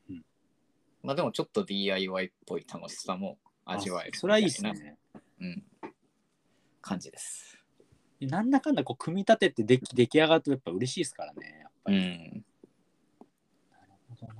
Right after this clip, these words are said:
Speaker 1: あー、なるほど。あー、ありがとうございます。なるほど。はー。いや、なんか、やっぱりその、この二年間ぐらい人に会わなすぎて、
Speaker 2: はい。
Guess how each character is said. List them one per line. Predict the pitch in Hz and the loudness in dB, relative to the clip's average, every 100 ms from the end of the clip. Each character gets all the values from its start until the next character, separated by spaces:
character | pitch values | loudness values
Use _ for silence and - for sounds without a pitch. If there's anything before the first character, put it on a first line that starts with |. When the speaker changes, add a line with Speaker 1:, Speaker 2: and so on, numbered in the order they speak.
| 107 104 - | -20 -20 -12
Speaker 1:
あ | 95 95 | -8 -6
ー、 | |
な | 92 95 | -6 -8
る | |
ほ | 95 101 | -10 -6
ど。 | 95 | 2
あ | 104 | 4
ー、 | 107 | 4
あ | |
り | 113 | 2
が | |
と | |
う | |
ご | 98 | -2
ざ | - | -8
い | |
ま | |
す。 | 95 | -12
な | |
る | 90 | -10
ほ | 95 | -10
ど。 | 95 82 71 _ _ _ _ _ _ _ _ _ - | -8 -8 -10 _ _ _ _ _ _ _ _ _ -14
は | 117 110 110 107 107 110 107 104 - _ _ _ _ _ _ _ _ _ _ _ _ _ _ _ _ _ _ _ _ _ _ _ _ | -12 -10 -10 -8 -8 -6 -6 -8 -12 _ _ _ _ _ _ _ _ _ _ _ _ _ _ _ _ _ _ _ _ _ _ _ _
ー。 | |
い | 120 | 0
や、 | |
な | 127 | 2
ん | |
か、 | 117 110 _ _ | 2 0 _ _
や | 127 | -2
っ | 127 | 4
ぱ | |
り | 135 | 4
そ | 123 | 6
の、 | 123 120 107 113 139 | 6 6 4 -4 -4
こ | - | 2
の | 175 220 | 4 6
二 | 220 | 8
年 | 226 226 | 8 8
間 | 233 226 | 8 8
ぐ | 226 | 10
ら | 147 | 10
い | 110 104 | 10 4
人 | - 220 | 2 6
に | 226 | 8
会 | 214 | 8
わ | 214 | 8
な | 208 | 6
す | - | 4
ぎ | 165 | 0
て、 | 120 92 87 78 - _ - | 0 -2 -2 -6 -14 _ -12
Speaker 2:
は | - 95 | -6 -6
い。 | - | -8